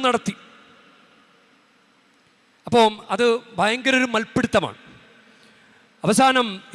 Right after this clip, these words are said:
യാക്കോബിന്, അയാൾ പോകാൻ പോവുകയാണ്. അവൻ പറഞ്ഞു, അയാൾ കൂടെ മൽപ്പിടുത്തം നടത്തി. ആൾ പറഞ്ഞു, "നേരം പുലരുകയാണ്, ഞാൻ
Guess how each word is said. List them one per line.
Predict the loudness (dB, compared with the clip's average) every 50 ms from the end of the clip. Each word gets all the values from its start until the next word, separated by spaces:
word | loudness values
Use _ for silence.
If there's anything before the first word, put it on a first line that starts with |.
| -4 0 0
യാക്കോബിന്, | 0 0 0 0 0 0 2 2 0 0 -2 -2 -8 -18 -20 -20 -20 -20 -20 -20 -20 -20 -20 _ _ _ _ _ _ _ _ _ _ -6 -2
അയാൾ | 0 0 0 0 0 2
പോകാൻ | 4 4 6 4 2 2 2
പോവുകയാണ്. | 4 4 4 4 2 0 0
അവൻ | -2 -4 -2 0
പറഞ്ഞു, | 0 0 2 0 0 -2 -2 -6 -12 -20 -20 -20 -20 -20 -20 -20 -20 -20 -12 -4 -2
അയാൾ | 0 0 0 0
കൂടെ | 0 0 0 0 0 -2
മൽപ്പിടുത്തം | -4 -6 -4 -2 -2 -2 -2 -2 -2 -2
നടത്തി. | -2 -2 -2 0 2 4
ആൾ | 4 4 4 4
പറഞ്ഞു, | 2 2 0 -2 0 0
"നേരം | 2 2 2 2 2 2
പുലരുകയാണ്, | 2 2 2 2 0 2 2 2 2 2 0 0 0
ഞാൻ | 0